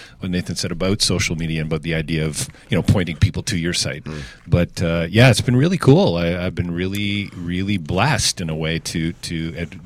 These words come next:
Speaker 1: welcomed into these people's lives. So we do about forty-minute interviews, post every Wednesday. And, uh, pretty excited that within the next few months we'll be celebrating three hundred interviews
Speaker 2: Are you
Speaker 1: over
Speaker 2: kidding?
Speaker 1: the last, yeah, three hundred interviews. And, y-, and in fact, you were, like, interview seventy-four or something.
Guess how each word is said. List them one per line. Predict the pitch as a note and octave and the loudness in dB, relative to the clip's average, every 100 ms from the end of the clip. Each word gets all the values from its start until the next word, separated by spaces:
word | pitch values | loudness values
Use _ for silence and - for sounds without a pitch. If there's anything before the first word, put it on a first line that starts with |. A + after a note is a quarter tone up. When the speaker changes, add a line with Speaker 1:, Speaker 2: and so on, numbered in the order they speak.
| F2+ | -6
Speaker 1:
welcomed | E2+ F#2 - F2 | -2 -2 -2 -2
into | F#2 F2 | -2 -2
these | E2+ E2 | -6 0
people's | G2 F2+ D#2+ | 0 0 -4
lives. | F2+ F2 | -2 -2
So | - E2+ | -2 -4
we | E2 | -2
do | F2 | -2
about | D#2 D#2 | -2 -4
forty-minute | - F#2 F#2+ F2+ E2+ | -2 -2 -2 -2 -2
interviews, | E2 F2+ G2+ - | -4 -4 -4 2
post | F2 E2+ - - | 0 0 -8 -12
every | D#2+ F#2 | -6 -4
Wednesday. | E2+ E2 - G#2 D3 - - - - | -2 -4 -2 -4 -6 -12 -20 -20 -20
And, | - E2+ E2 D#2+ E2 E2 | -10 -4 -4 -4 -4 -2
uh, | E2 E2 E2+ | -2 -2 -4
pretty | E2 - F2 | 0 0 0
excited | E2+ E2+ E2+ F2+ | -4 -6 -6 -6
that | E2+ F2 | -6 -4
within | E2+ E2 E2+ | -6 -6 -4
the | |
next | D#2+ F2+ - - | -4 -4 -6 -8
few | - E2+ | -6 -6
months | E2+ E2+ F#2+ | -4 -4 -6
we'll | |
be | D2+ D#2+ | -8 -6
celebrating | - D#2+ D#2+ D#2+ E2+ E2 | -6 -6 -8 -8 -8 -10
three | - - E2+ | -10 -8 -10
hundred | F2 F2 E2+ E2+ E2 D#2+ - - - - - | -8 -10 -6 -6 -6 -10 -14 -20 -20 -20 -12
interviews | - B2 D#3 E2 - - | -4 -2 -2 -4 -6 -4
Speaker 2:
Are | A2+ | -4
you | F2 | -2
Speaker 1:
over | E2 | 0
Speaker 2:
kidding? | - | 0
Speaker 1:
the | |
last, | E2+ G2+ G2 | 0 0 0
yeah, | A#2 A3 A3+ | 0 0 -2
three | - - F2 | -4 -2 0
hundred | B2 A#2+ | 2 2
interviews. | A2 D#3+ D#2+ - | -2 -2 -2 -2
And, | F#2 | -2
y-, | A#2 | 4
and | B2+ B2 | 4 4
in | |
fact, | G#2+ A2 G#2 - | 2 2 2 0
you | F#2 A2 | 2 6
were, | A#2+ F#2+ | 6 4
like, | F2+ - - F2+ | 0 -2 -14 -8
interview | F2+ F#2 F2+ | -6 -6 -4
seventy-four | - G2 F#2+ F#2+ - G#2 D#3+ F3+ | 0 -2 -2 -6 -4 -2 -2 -2
or | D#3 | -6
something. | - C#2+ - | -8 -10 -14